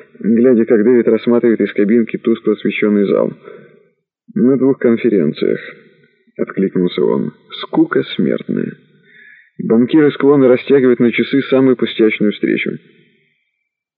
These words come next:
Дэвид улыбнулся. «Они торгуются до последнего цента?» «Конечно.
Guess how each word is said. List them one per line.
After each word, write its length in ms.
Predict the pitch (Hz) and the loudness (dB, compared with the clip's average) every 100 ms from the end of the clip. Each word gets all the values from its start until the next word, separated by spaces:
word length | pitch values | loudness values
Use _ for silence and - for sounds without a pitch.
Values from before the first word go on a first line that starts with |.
| _ | _
Дэвид 400 | 95 92 98 92 | -2 0 0 0
улыбнулся. 680 | 90 95 92 82 62 - - - _ _ _ _ _ _ _ _ _ _ | 0 2 2 0 -2 -6 -14 -14 _ _ _ _ _ _ _ _ _ _
«Они 260 | - 101 104 | -2 0 0
торгуются 540 | 110 98 110 110 - | 0 2 2 0 0
до 80 | 107 | -2
последнего 420 | 107 - 110 110 | -2 0 2 0
цента?» 420 | - 139 165 - - _ _ _ | 0 -2 -2 -6 -8 _ _ _
«Конечно. 680 | - - - 165 - - | -6 -2 0 0 -2 -8